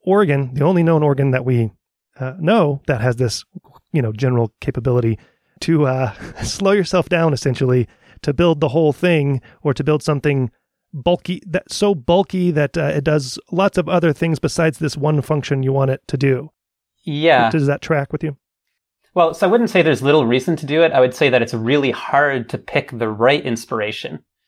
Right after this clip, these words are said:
Speaker 2: right? So I think you, at the end of your comment there, you were, like, hitting the nail on the head where it's hard to know which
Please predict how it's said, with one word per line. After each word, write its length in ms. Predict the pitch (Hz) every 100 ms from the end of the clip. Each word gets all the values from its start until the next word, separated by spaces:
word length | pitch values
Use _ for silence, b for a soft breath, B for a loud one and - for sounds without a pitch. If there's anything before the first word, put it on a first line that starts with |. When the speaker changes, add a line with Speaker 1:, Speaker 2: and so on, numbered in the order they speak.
| _ -
Speaker 2:
right? 200 | 135 -
So 240 | 143 117
I 120 | 143
think 240 | - 151 -
you, 240 | 135 - _
at 140 | 131 -
the 100 | 135
end 120 | 147
of 100 | 123
your 300 | 120 107 107 b b b -
comment 320 | 139 135 113
there, 240 | 120 110
you 300 | 113 156 120 113
were, 260 | 110 107
like, 260 | 107 104 _
hitting 240 | - 131 117
the 60 | 113
nail 160 | 117
on 100 | 113
the 80 | 110
head 320 | 110 123 107
where 320 | 110 110 107 B B -
it's 160 | 143
hard 220 | - 147 143
to 100 | 131
know 320 | 123 117 113 _
which 640 | 113 107 208 - - -